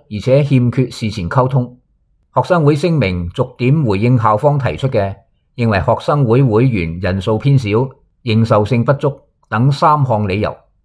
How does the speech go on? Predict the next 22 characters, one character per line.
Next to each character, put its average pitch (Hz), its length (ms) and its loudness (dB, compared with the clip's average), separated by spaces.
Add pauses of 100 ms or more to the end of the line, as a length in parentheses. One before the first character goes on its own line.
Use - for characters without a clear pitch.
(140)
要 180 140 2
求 101 200 0
校 113 160 2
方 160 300 -2
同 107 220 -2
學 113 120 2
生 151 200 -2
會 139 140 2
直 139 120 -4
接 - 180 -8
對 113 240 -2
話， 82 240 0 (340)
以 135 180 2
維 101 300 0
持 104 260 -6
學 113 200 0
生 147 220 -2
會 135 120 2
正 120 180 0
常 98 200 0
運 92 160 -2
作。 98 200 -2